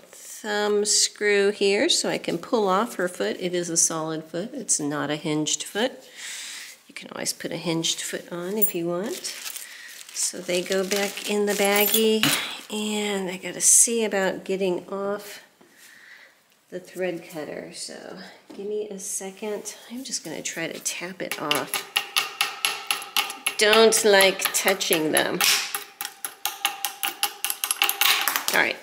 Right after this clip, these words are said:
she is off. I'll be cleaning up this little, you know, rusty blade here.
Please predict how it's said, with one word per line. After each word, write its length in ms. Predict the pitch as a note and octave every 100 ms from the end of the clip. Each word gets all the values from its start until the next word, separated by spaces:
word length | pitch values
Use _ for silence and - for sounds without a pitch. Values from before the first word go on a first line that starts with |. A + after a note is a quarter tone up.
| -
she 220 | - -
is 220 | - - -
off. 520 | G#3 G#3+ G#3+ - - - - _ - - - - - -
I'll 320 | F3 F3 F3 E3+ -
be 120 | F3+
cleaning 460 | - A3+ G3 F#3
up 160 | F3+ -
this 260 | F3+ - F#3+
little, 400 | E3+ E3 E3+ F3 -
you 160 | E3
know, 420 | D#3 F2 - F3+ - _ _
rusty 460 | - F3 F3 - E3
blade 440 | E3 E3 D#3 D3+
here. 320 | - D#3+ F3+